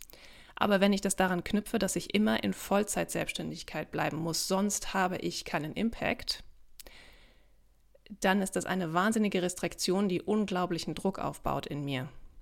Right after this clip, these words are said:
Das habe ich, äh, gleich zu Beginn gemerkt, als ich zweitausendsiebzehn angefangen habe, mich nebenberuflich selbstständig zu machen. Dieses, boah, deswegen brauche ich diesen Zwischenschritt von Teilselbstständigkeit, um wirklich, ähm, diesen, diesen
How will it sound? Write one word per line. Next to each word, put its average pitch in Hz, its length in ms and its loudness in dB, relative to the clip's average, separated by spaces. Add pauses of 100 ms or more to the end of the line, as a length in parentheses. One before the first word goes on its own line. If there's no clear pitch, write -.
(500)
Das - 180 -4
habe 165 160 2
ich, - 220 -8
äh, 170 160 2
gleich 165 260 0
zu 185 120 -2
Beginn 196 280 6
gemerkt, 170 260 2
als 170 140 -2
ich - 140 -6
zweitausendsiebzehn 175 560 -2
angefangen 165 440 -4
habe, - 120 -2
mich - 160 -6
nebenberuflich 170 500 -2
selbstständig - 500 -4
zu - 140 -6
machen. 165 220 -8
Dieses, 175 260 -6
boah, - 260 -6 (120)
deswegen 175 380 -4
brauche 165 180 0
ich - 60 -6
diesen 170 220 -4
Zwischenschritt - 720 -2 (460)
von - 200 -4
Teilselbstständigkeit, 156 1160 -4 (640)
um 175 400 -2
wirklich, 202 760 2 (560)
ähm, 165 440 -4
diesen, 160 440 -2
diesen 165 260 -4